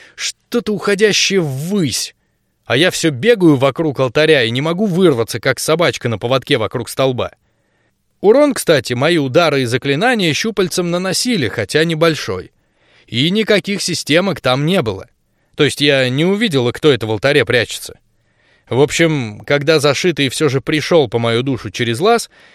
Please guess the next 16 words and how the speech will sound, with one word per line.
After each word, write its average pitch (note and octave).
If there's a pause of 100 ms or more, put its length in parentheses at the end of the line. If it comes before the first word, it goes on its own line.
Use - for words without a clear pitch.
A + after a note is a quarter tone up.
(160)
ему A3
уже F#3
ничего F3
не D#3+
досталось. A#2+ (220)
Алтарь C#3
меня A#2
поимел. C3+ (800)
«Тентаклями?» C#3 (260)
хохотнул A2+
Хас, E3
но B2+
Мику F3
не D#3+
обратила C3
внимания. F2+